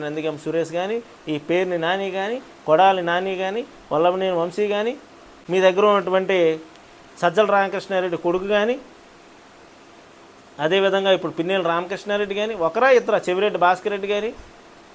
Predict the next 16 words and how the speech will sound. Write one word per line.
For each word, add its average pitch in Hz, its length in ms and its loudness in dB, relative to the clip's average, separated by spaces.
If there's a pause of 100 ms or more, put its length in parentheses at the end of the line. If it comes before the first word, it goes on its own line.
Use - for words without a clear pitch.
(340)
ఇంకా 139 160 -6
వాళ్ళ 151 200 0
నోటికి 220 300 4
అదుపు 220 240 0
లేదు, 247 140 10 (120)
అడ్డు 190 220 -2
లేదు. 185 200 4 (920)
ఏం 208 200 2
మాట్లాడితే 214 340 2
ఆ 208 140 0
మాట 196 120 -2
మాట్లాడడం, 185 480 -2 (120)
ఏది 180 120 -2
పడితే 170 240 -2
అది - 180 -6
చేయడం. 123 200 -10